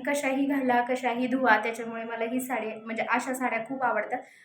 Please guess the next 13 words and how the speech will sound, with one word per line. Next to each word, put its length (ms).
अशा 160
साड्यांचं 380
कलेक्शन 420
माझ्याकडे 460
खूप 260
आहे. 520
तर, 160
अ, 300
चला 240
खूप 160
बोलले 260
आता 220
मी, 140